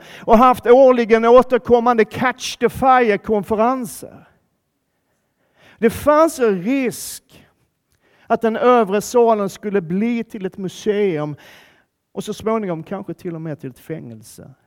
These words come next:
Kan du höra det här liksom? Det var här det hände. "Minns du hur det var, broder?" "Ja du, jag minns. Jag stod exakt här när anden kom."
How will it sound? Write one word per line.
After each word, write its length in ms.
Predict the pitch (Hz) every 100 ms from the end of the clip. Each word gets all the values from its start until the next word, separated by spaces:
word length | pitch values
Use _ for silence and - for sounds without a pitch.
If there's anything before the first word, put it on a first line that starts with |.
| _ _ _ _ _ _ _ _ _ _
Kan 100 | 180
du 60 | 180
höra 340 | 202 208 160
det 80 | 185
här 140 | 180
liksom? 320 | 147 143 135 - _ _ _ _ _ _ _ _
Det 100 | -
var 140 | 120 123
här 440 | - 165 127 107
det 120 | 104
hände. 680 | 90 85 135 120 90 _ - _ _ _ _ _ _ _ _ _ _ _ _ _ _ _ _ _ _ _ _ _ _ _ _ _ _ _ _ _ _ _ _
"Minns 480 | - 170 240 233 -
du 120 | -
hur 140 | 202 214
det 120 | 190
var, 340 | 160 185 196
broder?" 600 | 151 165 139 127 110 85 - - _ _ _ _ _ _ _ _
"Ja 280 | 113 123 117
du, 160 | 117
jag 120 | 113 123
minns. 340 | 127 113 - _ _ _
Jag 160 | - 165
stod 340 | - 165 135
exakt 640 | 131 - - - 104 _ _ _ _ _
här 600 | - - 180 110 85 87 - _ _
när 140 | 113 -
anden 540 | 120 127 101 98 107
kom." 420 | - - _ _